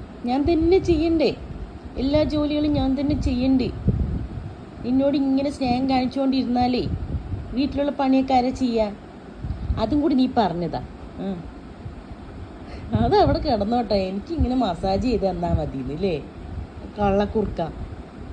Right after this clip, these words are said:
അനങ്ങുന്നുണ്ട് കണ്ടോ? ഉം. കൈയെടുത്താ നോക്കിക്ക. എന്ത് പൊന്നേ?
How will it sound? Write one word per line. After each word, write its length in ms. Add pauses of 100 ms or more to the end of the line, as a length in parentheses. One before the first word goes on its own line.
(1200)
അനങ്ങുന്നുണ്ട് 600
കണ്ടോ? 320 (540)
ഉം. 100 (920)
കൈയെടുത്താ 540
നോക്കിക്ക. 380 (1200)
എന്ത് 200
പൊന്നേ? 240